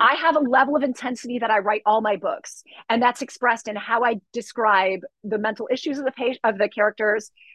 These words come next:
the, the, the sexuality of this, of the storyline, as well as the violence of the story.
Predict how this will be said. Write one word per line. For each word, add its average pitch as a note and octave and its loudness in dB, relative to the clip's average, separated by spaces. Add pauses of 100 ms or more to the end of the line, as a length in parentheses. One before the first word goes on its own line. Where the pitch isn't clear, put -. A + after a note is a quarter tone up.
(160)
the, G#3+ 2
the, G#3 4
the G#3 -4
sexuality B3 2
of A3 0
this, A#3 -4
of G#3 0
the A3 -2
storyline, G3 0
as G#3+ -2
well B3 6
as G#3+ -2
the G#3 -4
violence G3 0
of F#3 -20
the F#3+ -12
story. F3 -6